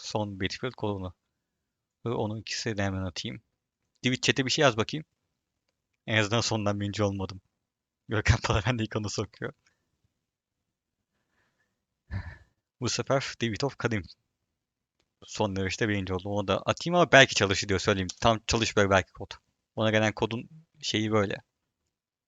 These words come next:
Cidden başta birinciydim. <laughs> Yalan bir yarış. Neyse arkadaşlar.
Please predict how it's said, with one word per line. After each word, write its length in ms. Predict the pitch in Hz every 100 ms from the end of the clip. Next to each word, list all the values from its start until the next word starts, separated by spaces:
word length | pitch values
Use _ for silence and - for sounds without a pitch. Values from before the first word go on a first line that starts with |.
| _ _ _ -
Cidden 300 | - 104 95
başta 280 | 90 107
birinciydim. 440 | 95 92 98 92 92
<laughs> 20 |
Yalan 300 | 113 117 107
bir 100 | 101
yarış. 300 | 95 95 - _ _ _ _ _ _ _ _ -
Neyse 240 | 135 -
arkadaşlar. 680 | 135 143 143 - 92 - -